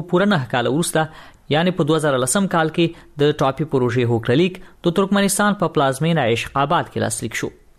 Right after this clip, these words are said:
د دې هوکړه لیک د لاسلیک پر مهال د ونډوالو هیوادونو مشرانو هیله وښوده چې عملي چارې به یې په دوه زره څوارلسم کال کې پیل او په دوه زره اوولسم کال کې پای ته ورسیږي. خو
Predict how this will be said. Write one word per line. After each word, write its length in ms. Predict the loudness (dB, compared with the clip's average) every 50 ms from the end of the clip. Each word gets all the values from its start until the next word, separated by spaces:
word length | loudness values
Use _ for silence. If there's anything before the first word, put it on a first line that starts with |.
| -4 -2
د 20 | 0 0
دې 80 | 2 0 0
هوکړه 220 | -2 0 0 0 0 0
لیک 120 | 0 0 0
د 60 | 0 0
لاسلیک 280 | 0 0 -2 -4 -2 0 0
پر 100 | 0 0
مهال 280 | 2 0 0 -2 -2 -6 -12 -20 -20 -20 -20 -12 -2 0
د 120 | 2 2
ونډوالو 500 | 2 2 2 2 2 2 2 2 0 0 0
هیوادونو 400 | 2 0 0 0 -2 -2 -2 -4 -4
مشرانو 340 | -2 -2 0 0 0 2
هیله 180 | 2 2 2 2
وښوده 260 | 0 0 0 0 0 2
چې 60 | 2 0 0 2
عملي 240 | 0 0 0 -2 0 0
چارې 200 | 0 0 0 2 0
به 40 | 0 0
یې 80 | -2 -6 -10 -20 -20 -20 -20 -20 -20 _ -2 -2
په 100 | 2 2
دوه 200 | 2 2 2 2
زره 200 | 0 0 0 0 -2 -4 -4
څوارلسم 580 | -2 -2 0 0 0 -2 0 0 0 -2 0 0
کال 180 | -2 -2 0 -2
کې 60 | -2 -2 0
پیل 240 | 0 2 0 0 -4 -8 -20 -10 _ -4
او 100 | -4 0 0
په 120 | 0 2
دوه 140 | 2 2 2 2
زره 160 | 2 2 2
اوولسم 460 | 2 2 0 -2 0 0 0 0 0 0
کال 160 | -2 -2 -2
کې 60 | -4 -2 -2
پای 140 | -2 0 0
ته 120 | 0 0
ورسیږي. 420 | 0 -2 -2 -2 -6 -6 -6 -8 -14 -16 _ -20 -20 -20 -20 -20 -8 -4
خو 120 | -4 0